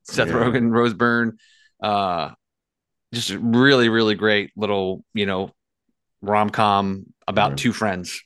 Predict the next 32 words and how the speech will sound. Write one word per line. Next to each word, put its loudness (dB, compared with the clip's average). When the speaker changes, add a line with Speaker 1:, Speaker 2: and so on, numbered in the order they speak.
Speaker 1:
you -2
know, -2
kinda -2
coming 0
together 2
and -2
realizing -2
that 0
they -2
kinda -2
need 2
each -2
other 0
to -2
kinda -4
get -2
their -2
shit -2
together -4
in -6
life. -6
Speaker 2:
Yeah. -6
Every 4
Speaker 1:
Um, 2
Speaker 2:
episode 2
feels 2
like 0
a -4
movie. -6
Speaker 1:
Yeah, 4
yeah, 2
yeah. 0